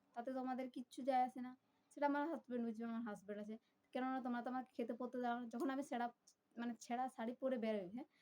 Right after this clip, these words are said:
তখন তো কেউ বলো না, "কেন আজকে ছেঁড়া শাড়ি পরেছো, ভালো শাড়ি নেই?" যখন আমি খেতে পাই না দুটা, কেউ তো আমাকে এসে খেতে দা-, দাওনি, যে দুটা খেতে পাচ্ছি না,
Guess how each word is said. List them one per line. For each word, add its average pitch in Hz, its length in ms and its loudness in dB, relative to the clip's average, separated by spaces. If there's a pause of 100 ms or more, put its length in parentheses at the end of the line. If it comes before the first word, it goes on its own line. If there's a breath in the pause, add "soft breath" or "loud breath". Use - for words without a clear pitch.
(140)
তখন 262 200 2
তো 285 80 2
কেউ 285 180 6
বলো 269 240 6
না, 294 120 2
"কেন 262 240 0
আজকে 254 340 0
ছেঁড়া 233 260 -2
শাড়ি 233 220 -2
পরেছো, 240 260 -4
ভালো 196 220 -2
শাড়ি 220 220 -4
নেই?" 240 160 0 (340 soft breath)
যখন 269 160 2
আমি 262 160 2
খেতে - 280 -2
পাই 254 180 2
না 220 80 0
দুটা, 214 220 -2
কেউ 262 220 0
তো 285 80 -2
আমাকে 269 240 0
এসে 262 200 -2
খেতে 240 240 -4
দা-, 233 320 -2
দাওনি, 233 360 2 (360 soft breath)
যে 233 100 0
দুটা 233 200 -2
খেতে 233 220 -2
পাচ্ছি 247 240 -2
না, 247 80 2